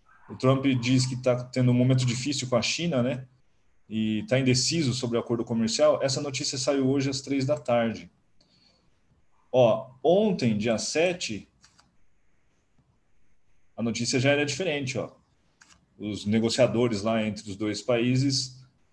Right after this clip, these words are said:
concordam em estabelecer bases implementar, pra implementar um acordo comercial. Ou seja, ontem, tipo, já tá tudo bem, hoje já não tá. Aí tinha mais uma.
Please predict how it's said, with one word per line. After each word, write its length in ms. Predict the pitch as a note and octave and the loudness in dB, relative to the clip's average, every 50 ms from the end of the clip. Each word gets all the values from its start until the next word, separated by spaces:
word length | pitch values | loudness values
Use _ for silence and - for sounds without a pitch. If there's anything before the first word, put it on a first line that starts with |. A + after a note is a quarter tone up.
| _ _ | _ _
concordam 600 | - C#3 C3+ B2 B2 B2 C3+ C#3+ C#3+ B2+ C3 B2+ | -8 -6 -4 0 2 4 4 4 4 2 2 2
em 40 | B2+ | 2
estabelecer 600 | B2+ B2+ - B2+ A#2 A#2+ A#2+ B2 A#2+ - C#3 B2 | 2 2 0 -2 -2 0 0 -2 0 -2 -2 0
bases 380 | A#2 A#2 A#2+ B2+ B2+ B2+ B2+ | 2 4 4 4 4 4 2
implementar, 640 | B2+ B2+ B2+ B2+ B2+ B2 A#2+ B2 B2 A#2+ A#2+ G#2+ - - - | 2 0 0 0 0 0 2 2 2 2 2 0 -6 -10 -8
pra 180 | - A#2 G#2 - | -6 -6 -6 -6
implementar 560 | D3+ D3+ D3 C#3+ D3 C#3+ C3 B2 B2 C3 C3 | -6 -6 -4 -4 -2 0 0 0 2 2 2
um 120 | C3 C3 | 2 2
acordo 260 | B2+ B2+ C3 B2+ B2+ B2+ | 0 0 0 -2 -2 -2
comercial. 400 | B2+ C3 C3 B2+ - - A#2 A#2 | -2 -4 -6 -4 -2 -2 -2 0
Ou 60 | B2+ | -2
seja, 320 | B2+ - C#3+ B2 C3 B2 | -2 -2 0 2 2 2
ontem, 600 | A2 B2 C#3 D#3 F3+ G3+ G3+ G#3+ G#3 G3+ G3+ G3+ G3+ _ - - - - - - - _ _ _ _ | 2 0 -2 -2 -4 -4 -4 -4 -4 -4 -4 -8 -10 _ -20 -20 -20 -20 -20 -20 -20 _ _ _ _
tipo, 320 | - - D3+ D3+ D3+ D3 | -14 -10 -6 -2 -2 0
já 140 | C3+ D#3 D3+ | 0 0 0
tá 120 | C3+ D#3 | 0 0
tudo 240 | D3 - E3+ E3 E3 | -2 0 0 0 0
bem, 220 | C#3 C3+ B2 A2+ | 0 2 2 2
hoje 300 | A2 A#2+ C#3 D#3 D3+ E3 | 2 2 0 0 -2 -4
já 180 | D#3 D3+ E3 E3 | -4 -4 -4 -2
não 180 | E3 E3+ D#3+ - | -2 -4 -6 -4
tá. 400 | - C3 A#2+ G#2+ G2 F#2 - _ _ _ _ _ _ _ _ _ | 0 0 0 0 0 -4 -8 _ _ _ _ _ _ _ _ _
Aí 180 | - A#2+ C3 D3 | -6 -4 -4 -4
tinha 320 | D3+ - - - E3+ D#3+ | -4 -8 -8 -6 -6 -6
mais 320 | D3+ D3+ F3+ G#3 F3 B2+ B2 | -4 -4 -4 -4 -4 -4 -4
uma. 420 | B2 D3 D#3+ C#3+ A#2+ G2 F2 - | -4 -4 -4 -4 -6 -6 -8 -10